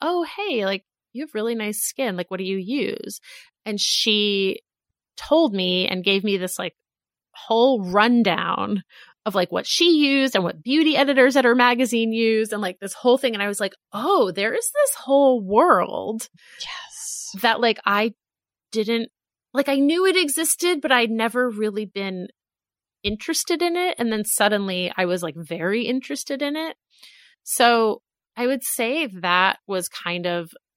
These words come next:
Speaker 1: that was, like, a little bit of my aha moment. And so, you know, sh-, my friend told me about this small brand that I'd never heard of. And I bought the whole line <laughs> and it was, it was more than I had ever spent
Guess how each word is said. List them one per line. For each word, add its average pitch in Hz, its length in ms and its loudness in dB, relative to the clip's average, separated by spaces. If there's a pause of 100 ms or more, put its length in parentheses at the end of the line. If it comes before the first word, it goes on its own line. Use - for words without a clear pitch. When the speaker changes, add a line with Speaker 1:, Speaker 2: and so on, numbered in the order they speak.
(520)
Speaker 1:
that 233 60 2
was, 269 100 4
like, 311 140 0
a - 40 2
little 202 220 0
bit 254 100 6
of 262 120 2
my 277 160 4
aha 262 320 4
moment. 269 300 2
And 247 60 -2
so, - 240 2 (220)
you 240 120 0
know, 208 180 0
sh-, - 200 -8 (280)
my 226 100 0
friend 311 260 2
told 254 220 2
me 233 80 2
about 190 200 0
this 190 180 -4
small 190 340 2
brand 175 300 0
that 175 80 -2
I'd 175 160 0
never 180 200 -2
heard 175 200 0
of. 196 240 0 (520)
And 202 320 0
I 208 100 -4
bought 202 180 4
the 208 80 -2
whole 214 400 2
line 185 520 0 (320)
<laughs> - 340 -6
and 214 460 2
it 240 40 -8
was, 214 320 -2 (120)
it 220 100 2
was 233 180 2
more 208 320 4
than 285 160 0
I 254 60 4
had 208 260 0
ever 202 240 0
spent 180 420 -4